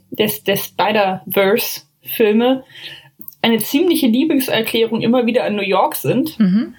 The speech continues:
Speaker 1: Und der versucht, sich an diese Stadt zu binden, was aber nicht immer ganz gelingt, weil er dann doch über den Mitteln der Stadt ist. Und da
Speaker 2: Ja.
Speaker 1: dachte ich mir dann,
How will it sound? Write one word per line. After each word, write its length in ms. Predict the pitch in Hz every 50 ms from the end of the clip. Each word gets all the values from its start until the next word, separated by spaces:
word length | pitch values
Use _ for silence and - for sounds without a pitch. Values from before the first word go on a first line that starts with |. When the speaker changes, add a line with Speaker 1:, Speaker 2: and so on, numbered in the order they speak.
| - _ _ _ - -
Speaker 1:
Und 120 | 247 226
der 120 | 226 220 214
versucht, 340 | 208 208 190 240 262 254 -
sich 160 | 262 240 240 214
an 80 | 220
diese 200 | 208 214 202 196
Stadt 280 | 202 - 240 262 262 -
zu 140 | - 247 -
binden, 280 | 214 208 214 - 214 220
was 160 | 226 220 247
aber 160 | - 262 262
nicht 200 | 254 262 254 -
immer 220 | - 311 339 311 269
ganz 280 | 262 262 262 262 -
gelingt, 400 | - 247 226 240 262 370 - -
weil 100 | 262 262
er 60 | 254 247
dann 160 | 254 240 240
doch 180 | 262 262 -
über 240 | - 254 277 320 311
den 160 | 302 294 262
Mitteln 260 | 262 277 - 294 262 240
der 120 | 254 254
Stadt 280 | - - 277 277 - -
ist. 240 | - 180 185 - - -
Und 220 | 208 208 208 208 - _
da 220 | - - - - 269
Speaker 2:
Ja. 80 | - 226
Speaker 1:
dachte 220 | 208 - - - -
ich 120 | - -
mir 100 | - -
dann, 220 | - - - -